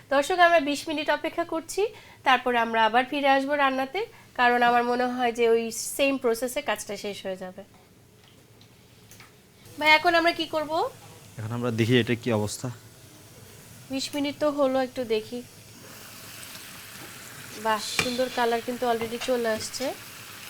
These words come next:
Speaker 1: আর মশলাগুলো উপরের দিকে আছে, এখন আস্তে আস্তে মিশিয়ে দিবেন না?
Speaker 2: জি।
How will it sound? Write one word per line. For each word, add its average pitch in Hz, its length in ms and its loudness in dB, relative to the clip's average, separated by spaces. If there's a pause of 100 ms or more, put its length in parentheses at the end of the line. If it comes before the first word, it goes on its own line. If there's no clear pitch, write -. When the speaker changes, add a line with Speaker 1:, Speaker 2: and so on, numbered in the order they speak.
(180)
Speaker 1:
আর 226 80 -4
মশলাগুলো 269 520 2
উপরের 262 260 0
দিকে 269 220 0
আছে, 262 300 4
এখন 285 340 2
আস্তে 240 220 -2
আস্তে 247 160 -4
মিশিয়ে 233 440 -2
দিবেন 196 260 -4
না? 233 200 -6 (300)
Speaker 2:
জি। 107 160 -2